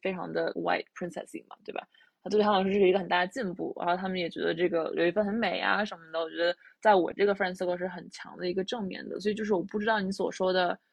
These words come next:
所谓这个 ridicule 是不是能够上升到让大家去 recognize 的这个阶段，但是同时我又觉得 represent Asian American 这个东西吧，他其实看的人不只有 Asian American，他看的还有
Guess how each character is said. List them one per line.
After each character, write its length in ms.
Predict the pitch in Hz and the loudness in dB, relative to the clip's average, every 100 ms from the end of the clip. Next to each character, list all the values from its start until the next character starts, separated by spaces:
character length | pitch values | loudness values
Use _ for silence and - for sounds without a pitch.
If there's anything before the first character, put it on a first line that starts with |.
| _ | _
所 160 | - | -2
谓 60 | 180 | 2
这 100 | 196 | 6
个 60 | 202 | 6
ridicule 480 | 208 226 190 180 | 6 2 2 0
是 160 | 180 285 | 0 -6
不 120 | 214 | -4
是 140 | 196 208 | -4 -4
能 180 | 170 | -6
够 460 | 175 185 180 180 196 _ _ | 2 6 8 6 2 _ _
上 220 | - 240 208 | -4 -2 0
升 180 | 214 | 0
到 500 | 220 196 185 175 180 - | 6 8 10 6 2 -2
让 140 | 214 | -2
大 120 | 202 185 | 0 0
家 160 | 185 | 0
去 160 | 190 202 | -2 -2
recognize 560 | 214 - 269 - 180 - | -4 -4 -8 -6 -8 -10
的 80 | 170 | -8
这 120 | 175 | -4
个 120 | 170 | -4
阶 120 | 269 | -2
段， 300 | 277 311 196 | 2 2 2
但 120 | 208 254 | -2 -4
是 100 | 240 | -6
同 240 | 202 226 | -6 -6
时 160 | - 254 | -2 0
我 100 | 180 | 2
又 160 | 196 | 0
觉 240 | 196 185 175 | 0 0 2
得 320 | 185 180 180 - _ _ _ _ | 2 0 -2 -8 _ _ _ _
represent 520 | 240 247 277 302 285 | 0 2 0 0 -2
Asian 360 | 208 214 214 214 | 0 0 0 -2
American 420 | 202 220 254 233 | 0 2 0 -2
这 80 | 190 | 0
个 140 | 185 | 0
东 180 | 185 185 | -2 -4
西 140 | 196 185 | -6 -8
吧， 100 | 190 - _ _ _ | -8 -14 _ _ _
他 240 | 247 247 | 0 2
其 180 | 254 214 | 2 -2
实 300 | 208 202 185 | -2 -2 -4
看 280 | 196 - 247 | -4 -4 -2
的 80 | 190 | -2
人 160 | 180 190 | -4 -6
不 160 | 269 | -6
只 140 | 220 - | -6 -2
有 60 | 85 | -2
Asian 360 | - 202 95 | -4 -6 -10
American， 420 | - - - - - - | -8 -8 -8 -12 -14 -6
他 160 | 208 | -4
看 340 | 208 247 220 190 | -2 -2 0 0
的 220 | 196 - | -2 -2
还 240 | 202 196 | -2 0
有 400 | 190 185 - - | 2 2 0 -4